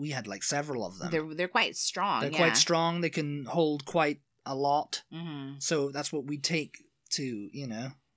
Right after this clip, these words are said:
Speaker 1: and that's what, you know, that's what we used to take to, um, the old bag for life.
Speaker 2: <laughs> Yeah.
Speaker 1: Yeah, that's what, <laughs> that's what they called them, you know,
Speaker 2: Yeah.
Speaker 1: bag for life, you know. But yeah, no, it's a, a lot of, a lot of, you know,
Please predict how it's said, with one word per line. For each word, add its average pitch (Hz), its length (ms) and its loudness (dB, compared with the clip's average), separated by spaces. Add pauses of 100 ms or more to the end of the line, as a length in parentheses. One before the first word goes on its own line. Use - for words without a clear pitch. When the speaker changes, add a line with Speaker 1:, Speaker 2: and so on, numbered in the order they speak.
(140)
Speaker 1:
and 131 140 -10
that's 127 140 -10
what, 117 120 -12 (140)
you 135 140 -10
know, 113 140 -6
that's 120 160 -10
what 123 60 -10
we 123 40 -10
used 123 160 -10
to 135 60 -12
take 135 320 -6
to, 107 360 -6
um, 98 280 -10 (100)
the 113 140 -8
old 101 180 -12
bag 101 240 -6
for - 120 -10
life. 107 420 -6
Speaker 2:
<laughs> 220 40 2 (480)
Yeah. 233 80 10
Speaker 1:
Yeah, 190 300 4
that's 156 160 2
what, 170 200 4
<laughs> - 20 -18
that's 175 220 -6
what 170 100 -8
they 170 80 -4
called 196 300 8
them, 151 180 2
you 165 80 4
know, 139 100 2
Speaker 2:
Yeah. 170 280 6
Speaker 1:
bag 160 100 0
for 156 60 0
life, 156 340 -2
you 156 80 -14
know. 143 80 -18 (920)
But 151 160 -4
yeah, 165 200 6
no, 170 240 0
it's 165 140 2
a, 185 200 2
a 175 80 2
lot 180 220 4
of, 180 180 0 (380)
a 165 80 -2
lot 165 200 0
of, 160 100 -2
you 170 80 -4
know, 139 220 -4